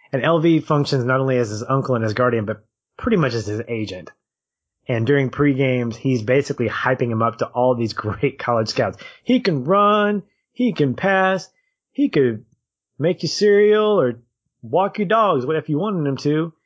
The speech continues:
And watching it this time around, I was, I was watching their relationship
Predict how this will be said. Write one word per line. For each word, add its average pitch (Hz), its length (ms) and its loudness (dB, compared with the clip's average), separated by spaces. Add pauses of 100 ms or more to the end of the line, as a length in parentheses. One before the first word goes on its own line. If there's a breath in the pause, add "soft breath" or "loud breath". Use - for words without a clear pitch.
(2250)
And 151 280 0
watching 196 420 2
it 123 100 0
this 131 160 -4
time 139 240 -2
around, 113 540 0 (120)
I 131 140 2
was, 135 320 0 (320)
I 139 60 -2
was 139 160 0
watching 180 360 2
their 143 100 2
relationship 117 800 -2